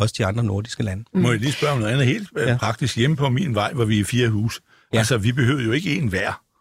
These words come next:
Speaker 1: Nej.
Speaker 3: Øh.
Speaker 1: Og der kunne man netop lave den der Pactex, øh, øh, Zaptec Park, som vi talte om
Speaker 3: Nå.
Speaker 1: tidligere,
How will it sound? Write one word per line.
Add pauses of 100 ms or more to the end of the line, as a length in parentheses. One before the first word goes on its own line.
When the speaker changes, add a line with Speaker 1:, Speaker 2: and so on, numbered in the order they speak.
(200)
Speaker 1:
Nej. (320)
Speaker 3:
Øh.
Speaker 1:
Og
der
kunne
man
netop
lave
den
der
Pactex,
øh, (480)
øh,
Zaptec (160)
Park,
som
vi
talte
om
Speaker 3:
Nå.
Speaker 1:
tidligere,